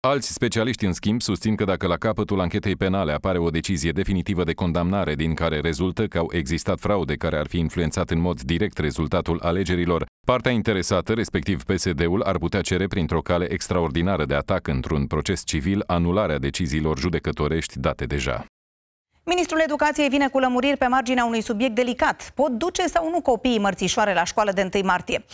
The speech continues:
Speaker 2: „Nu putem interzice dăruirea mărțișoarelor”, a spus astăzi Sorin Câmpeanu, deși ieri, chiar reprezentanții ai Ministerului și unii inspectori școlari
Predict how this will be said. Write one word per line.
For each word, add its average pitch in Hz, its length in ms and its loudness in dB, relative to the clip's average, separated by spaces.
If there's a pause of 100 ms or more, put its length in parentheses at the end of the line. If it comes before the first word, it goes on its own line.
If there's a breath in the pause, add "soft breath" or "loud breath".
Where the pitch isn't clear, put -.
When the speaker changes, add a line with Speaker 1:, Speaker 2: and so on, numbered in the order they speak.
(220 loud breath)
Speaker 2:
„Nu 320 180 4
putem 302 340 2
interzice 277 540 2
dăruirea 254 420 2
mărțișoarelor”, 254 800 2
a 185 80 2
spus 196 240 -4
astăzi 190 320 0
Sorin 170 220 0
Câmpeanu, 294 420 0
deși 208 400 0
ieri, 233 220 2
chiar 202 200 2
reprezentanții 175 680 0
ai 151 60 0
Ministerului 240 540 0
și 196 140 0
unii 180 180 -2
inspectori 165 440 -2
școlari 302 360 2